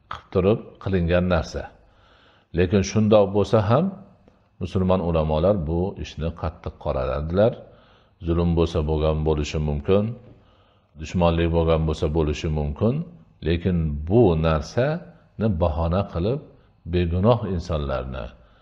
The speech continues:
ishini qilib, tijorati bilan shug'ullanib yoki boshqa bir ishini oxiriga yetkazib turgan kishilarni o'limiga sabab bo'lish, o'zini o'zi o'ldirish mutlaqo shariatga to'g'ri kelmaydi,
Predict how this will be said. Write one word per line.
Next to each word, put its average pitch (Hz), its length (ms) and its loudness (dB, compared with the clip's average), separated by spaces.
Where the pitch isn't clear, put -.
ishini 98 340 2
qilib, 92 360 0
tijorati 85 520 0
bilan 87 200 0
shug'ullanib 85 680 -2
yoki 80 280 -4
boshqa 90 400 0
bir 92 200 2
ishini 82 400 -2
oxiriga 80 420 0
yetkazib 82 500 -2
turgan 73 360 -4
kishilarni 73 680 -4
o'limiga 80 500 0
sabab 71 380 -6
bo'lish, 73 400 -2
o'zini 78 440 -2
o'zi 76 280 -4
o'ldirish 73 580 -4
mutlaqo 85 580 -2
shariatga 76 600 -4
to'g'ri 73 360 -6
kelmaydi, 67 580 -6